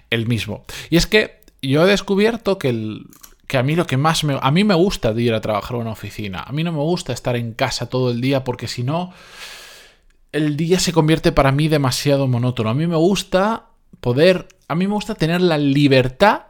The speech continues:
de poder trabajar desde diferentes sitios, sea una oficina, sea mi despacho, o porque hoy me da y me voy a un sitio diferente, me voy a una biblioteca, me voy un rato a una cafetería porque necesito cambiar, eh, que sin, sin hacer postureo, por supuesto,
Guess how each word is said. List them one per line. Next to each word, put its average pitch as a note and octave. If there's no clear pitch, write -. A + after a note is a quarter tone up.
de C#3
poder B2+
trabajar D#3+
desde A#2
diferentes A2
sitios, -
sea -
una C#3+
oficina, B2
sea D3+
mi C3+
despacho, A#2
o D#3
porque B2
hoy C3
me B2
da D3+
y C#3
me A#2
voy A#2+
a B2
un A#2
sitio A2+
diferente, B2
me A2+
voy A#2
a -
una A2+
biblioteca, B2
me A#2
voy A#2+
un A#2+
rato B2+
a A#2+
una A#2
cafetería A#2
porque A#2
necesito A2+
cambiar, B2
eh, A2+
que A2
sin, G#2+
sin A#2
hacer A#2+
postureo, A#2
por A#2
supuesto, B2